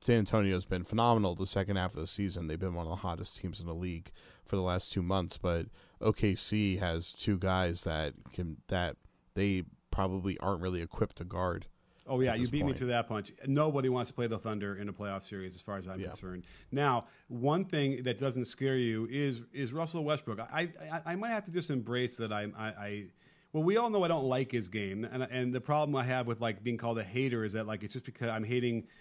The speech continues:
Speaker 2: him just because, uh, just to do it or whatever, without any kind of reasoning. But I watched a little bit of the game today, and it's just really frustrating to watch him. But you know what? Uh,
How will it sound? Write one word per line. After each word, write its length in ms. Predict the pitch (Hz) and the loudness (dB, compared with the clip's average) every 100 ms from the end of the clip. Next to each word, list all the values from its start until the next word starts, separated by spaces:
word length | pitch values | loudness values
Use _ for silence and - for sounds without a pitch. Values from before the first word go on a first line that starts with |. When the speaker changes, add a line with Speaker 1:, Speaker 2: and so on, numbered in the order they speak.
| - | -16
Speaker 2:
him 260 | - 123 113 | -2 0 2
just 360 | 120 - - 113 | -2 -4 -12 -8
because, 600 | 117 123 113 107 - - 113 | -8 -4 -4 -4 -8 -10 -12
uh, 100 | 98 - | -12 -4
just 300 | 127 - - | -6 -6 -10
to 80 | |
do 320 | 104 90 127 113 | -8 0 2 2
it 160 | 90 | -2
or 80 | 98 | -4
whatever, 240 | 98 95 | -4 -4
without 300 | 98 110 113 | -4 -2 -2
any 160 | 110 110 | -2 -4
kind 180 | 107 104 | -4 -4
of 100 | 98 | -2
reasoning. 440 | 110 98 95 85 - - - _ - | -2 -4 -6 -10 -18 -20 -20 _ 4
But 200 | 135 127 | 4 4
I 120 | 131 | 2
watched 340 | 139 151 143 | 4 2 2
a 40 | 143 | -2
little 100 | 139 | 0
bit 60 | |
of 40 | 123 | 0
the 80 | 117 | 2
game 220 | 123 120 | 2 2
today, 520 | 95 107 113 107 104 113 | -2 -2 0 0 -4 -4
and 100 | 147 | -6
it's 140 | 147 | -2
just 180 | 185 165 | -4 -4
really 320 | 160 180 147 | -2 2 2
frustrating 520 | - 131 - 120 113 | 0 -4 -4 -4 -2
to 60 | 107 | -2
watch 300 | 101 110 - | -2 -4 -4
him. 80 | 98 | -4
But 200 | 113 - - _ | -4 -6 -18 _
you 100 | 139 | -2
know 140 | 160 160 | 2 4
what? 320 | 160 160 - _ | 2 0 -6 _
Uh, 140 | - | -2